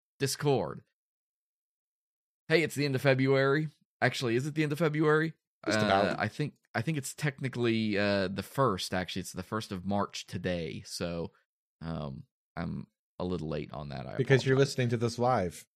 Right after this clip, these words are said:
Speaker 1: You're
Speaker 2: Congratulations.
Speaker 1: listening to this, yeah. We,
Speaker 2: When you,
Speaker 1: we
Speaker 2: when
Speaker 1: did
Speaker 2: you hit pause, we'll still be live, but we will patiently wait for you to resume.
Speaker 1: Yeah. It's, it's amazing how that works. We actually have a little light in front of us.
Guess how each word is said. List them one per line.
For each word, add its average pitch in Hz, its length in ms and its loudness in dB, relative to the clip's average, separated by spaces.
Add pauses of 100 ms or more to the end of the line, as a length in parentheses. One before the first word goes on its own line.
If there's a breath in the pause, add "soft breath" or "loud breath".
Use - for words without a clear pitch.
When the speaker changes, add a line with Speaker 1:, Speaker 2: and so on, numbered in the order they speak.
(120)
Speaker 1:
You're 113 80 -8
Speaker 2:
Congratulations. 107 440 0
Speaker 1:
listening 101 240 -2
to 104 120 -4
this, 95 260 -2
yeah. 104 260 2
We, 101 140 2
Speaker 2:
When 143 140 8
you, 123 380 4
Speaker 1:
we - 40 -10
Speaker 2:
when 135 160 6
Speaker 1:
did 143 60 6
Speaker 2:
you 135 60 4
hit 165 220 4
pause, 107 680 6
we'll 135 160 2
still 170 240 2
be 135 160 2
live, 110 400 6
but - 140 -6
we 123 120 2
will 113 140 2
patiently 107 480 0
wait 107 180 2
for - 120 -8
you 95 140 -2
to 90 60 -4
resume. 85 460 -4 (140)
Speaker 1:
Yeah. 98 220 -4 (500)
It's, 98 280 -4
it's 143 200 4
amazing 127 480 4
how 113 160 2
that 98 200 0
works. 101 360 -2
We 110 100 4
actually 104 200 0
have 107 80 0
a - 20 -2
little 95 260 -4
light 92 280 0
in 85 120 -8
front 95 240 -4
of 87 100 -4
us. 82 220 -6